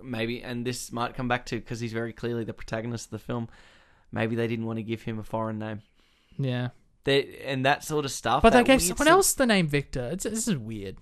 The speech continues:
Speaker 2: It's weird.
Speaker 1: But it's that, that's that strange sort of, like,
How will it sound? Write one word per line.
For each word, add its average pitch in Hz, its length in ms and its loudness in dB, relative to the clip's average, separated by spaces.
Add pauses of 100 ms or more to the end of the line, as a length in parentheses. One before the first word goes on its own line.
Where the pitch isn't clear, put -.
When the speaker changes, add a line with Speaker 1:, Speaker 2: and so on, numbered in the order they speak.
(120)
Speaker 2:
It's 196 180 -4
weird. 113 300 -8
Speaker 1:
But 131 100 2
it's 127 140 -4
that, - 280 0 (300)
that's 147 280 -2
that 160 220 0
strange 131 500 -2
sort 123 200 -2
of, 113 140 -4
like, 117 540 -8